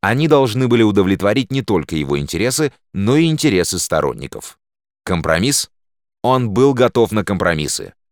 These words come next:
Сразу же после его избрания были приняты законы о разделе кампанских земель,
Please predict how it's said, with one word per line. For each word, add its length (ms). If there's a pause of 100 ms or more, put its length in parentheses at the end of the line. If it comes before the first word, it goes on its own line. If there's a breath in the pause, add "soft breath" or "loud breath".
(160)
Сразу 360
же 120
после 360
его 220
избрания 540
были 300
приняты 380
законы 420
о 180
разделе 580
кампанских 760
земель, 440